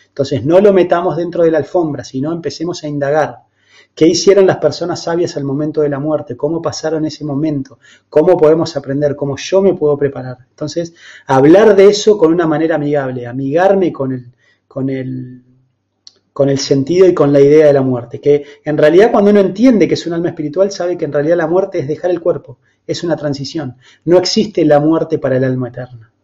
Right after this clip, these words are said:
¿no? Entonces, mucho estereognosia, muchos mimos, muchos abrazos,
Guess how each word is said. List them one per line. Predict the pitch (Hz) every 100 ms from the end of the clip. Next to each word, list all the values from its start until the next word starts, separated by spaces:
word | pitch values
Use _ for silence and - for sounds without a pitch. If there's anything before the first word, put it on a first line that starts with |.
| -
¿no? | 165 196 _ _
Entonces, | - 175 202 175 -
mucho | 147 185 220 - 220 208
estereognosia, | - - 156 151 151 165 147 -
muchos | 131 165 170 131
mimos, | 175 180 151
muchos | 143 151 156
abrazos, | 139 139 165 - 139